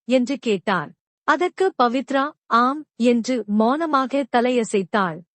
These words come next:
சிறிது நேரத்துக்கு பிறகு பவித்ரா, "குழந்தை பெற்றுக் கொள்ளலாமா?" என்று மெதுவான குரலில் கேட்டாள்.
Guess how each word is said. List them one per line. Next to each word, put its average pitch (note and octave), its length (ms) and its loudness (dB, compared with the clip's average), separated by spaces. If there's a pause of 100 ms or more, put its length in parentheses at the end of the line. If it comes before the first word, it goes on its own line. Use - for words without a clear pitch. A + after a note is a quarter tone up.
(240)
சிறிது F4+ 420 0
நேரத்துக்கு C#4 640 0
பிறகு A#3+ 400 2 (100)
பவித்ரா, G#3+ 460 0 (160)
"குழந்தை E4 480 -2
பெற்றுக் B3 400 -2
கொள்ளலாமா?" G3+ 680 -2 (220)
என்று B3 480 2
மெதுவான E4+ 600 0
குரலில் B3+ 440 0
கேட்டாள். G3 560 -2